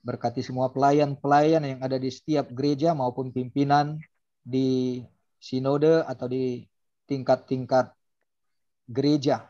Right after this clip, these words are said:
secara organisasi. Bapa, kami bersyukur kalau pada malam ini kami telah boleh berbincang-bincang dengan firman Tuhan. Kami juga mau belajar taat tunduk kepada Engkau. Semakin mencintai Tuhan, mencintai gerejamu.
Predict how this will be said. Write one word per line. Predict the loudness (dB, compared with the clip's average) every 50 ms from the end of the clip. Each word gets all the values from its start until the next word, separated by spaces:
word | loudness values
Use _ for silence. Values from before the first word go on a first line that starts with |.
| _ -14
secara | -12 -8 -4 -2 0 0 0 0
organisasi. | -2 -2 -2 -2 -4 -4 -6 -8 -6 -6 -6 -6 -8 -12 -14 -16 _ _ _ _
Bapa, | _ -4 -2 0 0 0 0
kami | 2 2 0 2 0
bersyukur | 0 0 0 0 -2 0 0 2 2 2 2
kalau | 2 2 2 2 0
pada | 0 0 0
malam | 0 -2 -4 -4 -4 -6
ini | -6 -4 -2 -2 -2 -4 -6 -8 _ _ _ _ _ _ _ _
kami | _ -10 -8 -8 -6
telah | -4 0 0 2 2
boleh | 2 2 2 2 2
berbincang-bincang | 0 0 0 0 0 0 -2 -2 -2 -2 -2 -2 -2 0 0 0 0 0 -2
dengan | -4 -6 -6 -6 -8 -8
firman | -6 -4 -4 -2 -2 -2 -2 -2
Tuhan. | -2 0 2 2 2 2 0 -2 -8 _ _ _ _ _ _ _ _ _ _
Kami | -10 -8 -8 -6 -4
juga | -2 0 0
mau | 2 2 2 2
belajar | 2 4 4 4 4 4 4 2 2 2 0
taat | 0 0 2 0 -2 -2 -4 -6
tunduk | -6 -6 -6 -6 -8
kepada | -6 -2 0 2 2 2 2
Engkau. | 0 0 -2 -2 -2 -2 -6 _ _ _ _ _ _ _ _
Semakin | -16 -12 -10 -10 -10 -6 -2 0 2 2 2 0 -4 -8 -10 -12 -16 _ _ _ _ _ _ _ _ _ _ _ _ -10
mencintai | -10 -8 -6 -4 -4 -2 0 2 4 4 4 4
Tuhan, | 2 2 2 2 2 2 0
mencintai | -2 -2 -2 -4 -4 -2 -2 -2 -2 0
gerejamu. | -2 -2 -2 -2 0 2 2 2 2 0 -4